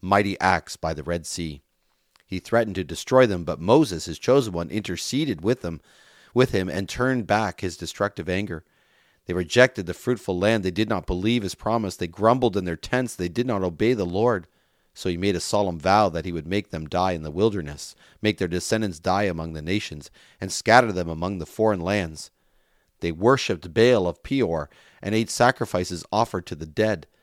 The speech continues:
They made the Lord angry by their actions, and a plague broke out among them. Phinehas took a stand and intervened, and the plague subsided. This was credited to Phinehas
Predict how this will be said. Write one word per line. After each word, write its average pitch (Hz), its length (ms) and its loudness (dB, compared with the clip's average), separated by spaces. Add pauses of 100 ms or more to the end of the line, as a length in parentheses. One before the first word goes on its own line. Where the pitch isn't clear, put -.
(240)
They 101 120 -4
made 107 240 2
the 104 80 2
Lord 104 280 2
angry 120 360 0
by 82 180 -2
their 82 140 -2
actions, 82 380 -6
and 95 140 -4
a 95 60 -4
plague 110 360 0
broke 92 260 -2
out 101 160 2
among 101 280 0
them. 78 200 -8 (540)
Phinehas 127 480 2
took - 180 -6
a 95 40 -2
stand 123 460 2
and 92 100 -4
intervened, 98 600 -2
and 85 100 -4
the 85 60 -6
plague 101 300 -2
subsided. 95 640 -2 (580)
This 156 180 4
was 110 140 0
credited 151 460 4
to 92 60 -4
Phinehas 92 480 -4